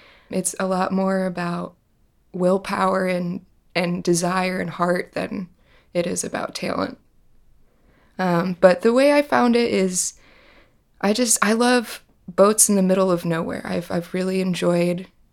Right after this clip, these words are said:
rowing most of my career in, in the wilderness. That's what I do. And, um, I actually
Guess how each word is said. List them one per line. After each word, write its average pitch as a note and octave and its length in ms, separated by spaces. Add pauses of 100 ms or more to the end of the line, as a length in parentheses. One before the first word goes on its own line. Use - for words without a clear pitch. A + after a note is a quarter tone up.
(260)
rowing F3+ 540
most F3+ 240
of F3+ 120
my F#3 120
career F#3 560 (840)
in, F#3 200
in F#3 200
the F#3+ 80
wilderness. G3 760 (240)
That's F#3+ 260
what F3+ 80
I F3+ 80
do. F#3 480
And, F3 380
um, E3+ 540 (540)
I F#3+ 260
actually G3 600